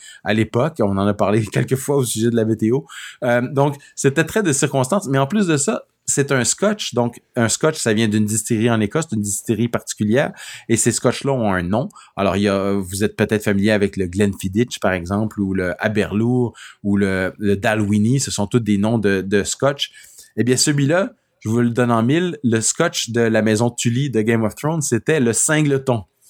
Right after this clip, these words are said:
Et là, j'invente rien. C'était vraiment ce scotch-là qui avait été embouteillé spécifiquement avec une bouteille de, de, avec un dessin, euh, ga-, et des, des mots, des mots de Game of Thrones. Et j'ai fait signer la bouteille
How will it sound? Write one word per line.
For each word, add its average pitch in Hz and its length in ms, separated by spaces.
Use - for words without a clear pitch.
Et 120 100
là, 139 120
j'invente 120 400
rien. 98 340
C'était 113 260
vraiment 117 340
ce 120 180
scotch-là 117 600
qui - 80
avait 113 180
été 127 380
embouteillé 127 500
spécifiquement - 600
avec 110 300
une 104 180
bouteille 113 380
de, 98 280
de, 101 920
avec 123 220
un 120 100
dessin, 127 580
euh, 110 300
ga-, 120 220
et 120 180
des, 120 380
des 113 200
mots, 120 200
des 117 140
mots 123 120
de 120 80
Game 113 220
of 104 80
Thrones. 120 240
Et 123 80
j'ai 120 140
fait 131 180
signer 135 400
la 117 180
bouteille 113 540